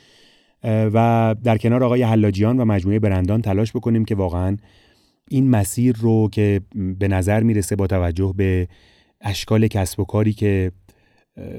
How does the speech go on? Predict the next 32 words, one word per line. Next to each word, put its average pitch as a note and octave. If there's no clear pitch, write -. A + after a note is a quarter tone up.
این A#2+
روزها A2
خیلی G#2+
دارن G2
بیشتر G2+
هم A2
جا F#2+
می‌افتن، F2+
همه F2+
کارها F2+
به F2+
سمت F2+
فریلنس E2+
شدن، G2
دورکاری G#2
و، G2
اه، F2+
کوچکتر G#2+
شدن A2
مجموعه‌های G2
کاری G2
به F2
نظر E2+
می‌رسه F2
که E2+
دارن F2
به E2+
اون F#2
سمت E2+
پیش A#2
می‌رن، G#2+
اه، G2